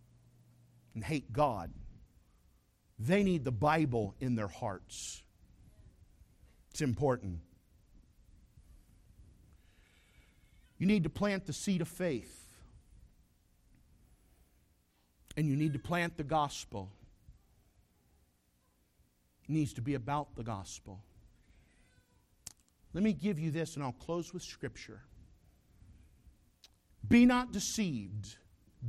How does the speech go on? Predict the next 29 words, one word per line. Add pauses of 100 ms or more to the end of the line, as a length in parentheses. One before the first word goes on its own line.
(120)
God
is
not
mocked. (600)
For
whatsoever
a
man
soweth, (800)
that
shall
he
also
reap."
Whatever
you
sow, (400)
that's
what
you're
gonna
reap. (2000)
"For
he
that
soweth
to
his
flesh,"